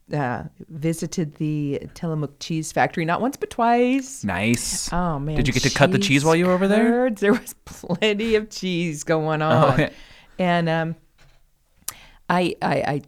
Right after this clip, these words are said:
Speaker 1: and ice cream, the Tillamook ice cream and
Speaker 2: Mm-hmm.
Speaker 1: cheese factory.
Speaker 2: It's
Speaker 1: And
Speaker 2: fantastic.
Speaker 1: okay, so if I'm gonna relocate out of Boise area,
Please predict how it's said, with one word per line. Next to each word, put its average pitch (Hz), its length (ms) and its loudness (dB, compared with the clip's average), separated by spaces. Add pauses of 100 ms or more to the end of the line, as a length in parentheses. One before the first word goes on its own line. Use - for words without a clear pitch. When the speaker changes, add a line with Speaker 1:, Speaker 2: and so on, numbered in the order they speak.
(400)
Speaker 1:
and 180 180 2
ice 180 240 -2
cream, 165 480 -4
the 156 100 -6
Tillamook 156 400 -6
ice 123 220 -8
cream 151 180 -6
and 110 160 0
Speaker 2:
Mm-hmm. 107 300 -2
Speaker 1:
cheese - 340 -20
factory. - 400 -16
Speaker 2:
It's 127 80 -4
Speaker 1:
And 113 120 -4
Speaker 2:
fantastic. 92 360 -10 (160)
Speaker 1:
okay, 190 340 -2
so 196 200 -2
if 202 80 -2
I'm 262 100 0
gonna 240 160 0
relocate 180 800 0
out 175 160 -4
of 156 80 -8
Boise 165 420 -4
area, 143 400 -2